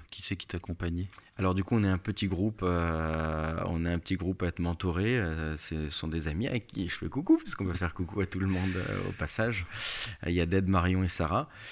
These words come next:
Speaker 2: et chacun avait des, un sujet différent, donc c'était vraiment hyper intéressant de,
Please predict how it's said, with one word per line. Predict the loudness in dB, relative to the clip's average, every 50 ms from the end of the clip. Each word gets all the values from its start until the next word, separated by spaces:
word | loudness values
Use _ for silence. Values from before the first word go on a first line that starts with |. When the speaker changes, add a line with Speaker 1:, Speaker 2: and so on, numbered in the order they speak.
| -16 -16 _ _ -4
Speaker 2:
et | -2 0 2 2 2 2 2 2 2 2 2 2
chacun | 4 2 2 4 4 4
avait | 6 6 4 4
des, | 4 2 2 2 0
un | 0 0 0
sujet | 0 0 2 2 2
différent, | 2 2 -2 -2 0 0 0 2
donc | 0 -2 -2
c'était | -4 -4 -2 -2 -2 -2 -2 -2
vraiment | -2 0 2 2 2 2
hyper | 2 0 2 2 2 2
intéressant | 2 2 0 -2 0 0 -2 -2 -2 -2 0
de, | 0 0 0 0 -2 -2